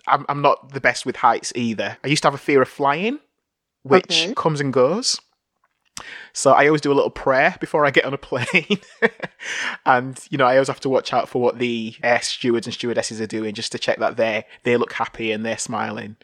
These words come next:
Speaker 2: Okay.
Speaker 1: But yeah, yeah, conquering
Speaker 2: So
Speaker 1: your
Speaker 2: that's
Speaker 1: fear
Speaker 2: your
Speaker 1: is a big
Speaker 2: adrenaline
Speaker 1: thing.
Speaker 2: rush.
Speaker 1: Yeah, I suppose so, but it, it's still safer than gliding, I suppose. Who knows? Who knows? Um, let's play something.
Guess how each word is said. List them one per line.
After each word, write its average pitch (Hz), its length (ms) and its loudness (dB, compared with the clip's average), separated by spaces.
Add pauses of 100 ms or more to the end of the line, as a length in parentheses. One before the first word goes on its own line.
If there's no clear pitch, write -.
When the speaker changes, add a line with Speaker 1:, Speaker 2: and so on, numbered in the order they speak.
(640)
Speaker 2:
Okay. 214 600 0
Speaker 1:
But - 260 -10 (180)
yeah, 135 340 0 (120)
yeah, 135 220 2
conquering 165 380 0
Speaker 2:
So - 20 0
Speaker 1:
your 208 120 6
Speaker 2:
that's 196 40 -2 (100)
Speaker 1:
fear - 80 6
Speaker 2:
your 190 100 8
Speaker 1:
is 180 80 0
a - 20 -4
big 151 140 4
Speaker 2:
adrenaline 147 140 0
Speaker 1:
thing. 139 80 -2
Speaker 2:
rush. - 500 -4
Speaker 1:
Yeah, 311 200 6
I - 40 2
suppose 151 360 -2
so, 110 200 -6
but 120 220 0
it, 110 160 -2
it's - 160 -6
still 165 220 0
safer 139 300 2
than 113 260 -6 (180)
gliding, 120 360 2
I 107 40 -8
suppose. - 520 -12 (140)
Who 123 140 -6
knows? - 500 -14
Who 139 100 -2
knows? 110 300 -10 (640)
Um, 170 480 4
let's - 180 4
play 202 180 4
something. 156 600 2